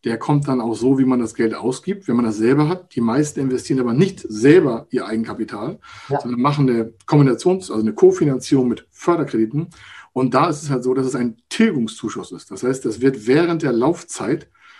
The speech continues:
Speaker 1: wird der Zuschuss auf die Tilgung angerechnet.
Speaker 2: Mhm.
Speaker 1: Also zwei verschiedene Spielarten. Das eine ist, bekomme ich Zuschuss vorne, wenn ich selber bezahlt habe alles, ja.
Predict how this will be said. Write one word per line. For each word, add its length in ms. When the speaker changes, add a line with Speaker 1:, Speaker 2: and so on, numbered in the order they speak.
Speaker 1:
wird 480
der 380
Zuschuss 580
auf 180
die 160
Tilgung 380
angerechnet. 680
Speaker 2:
Mhm. 440
Speaker 1:
Also 160
zwei 260
verschiedene 440
Spielarten. 500
Das 100
eine 220
ist, 180
bekomme 280
ich 120
Zuschuss 380
vorne, 320
wenn 100
ich 60
selber 480
bezahlt 360
habe 200
alles, 280
ja. 360